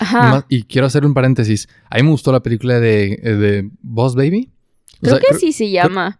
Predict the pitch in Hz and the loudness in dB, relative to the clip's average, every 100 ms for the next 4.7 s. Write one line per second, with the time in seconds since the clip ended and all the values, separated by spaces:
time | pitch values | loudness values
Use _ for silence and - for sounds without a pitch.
0 | - 156 120 123 127 113 101 - 120 - | -6 -2 0 2 2 0 -2 -2 -2 -2
1 | 117 117 107 113 107 95 _ _ - - | -2 0 0 0 -2 -2 _ _ -4 0
2 | 214 185 - 113 101 107 107 135 151 147 | 2 2 0 -4 -2 -4 -2 2 4 2
3 | - 123 117 117 - 117 - 135 127 117 | 2 2 2 -2 -2 -2 0 0 0 -2
4 | 104 - 110 101 113 104 - | -4 -2 -2 2 2 0 -2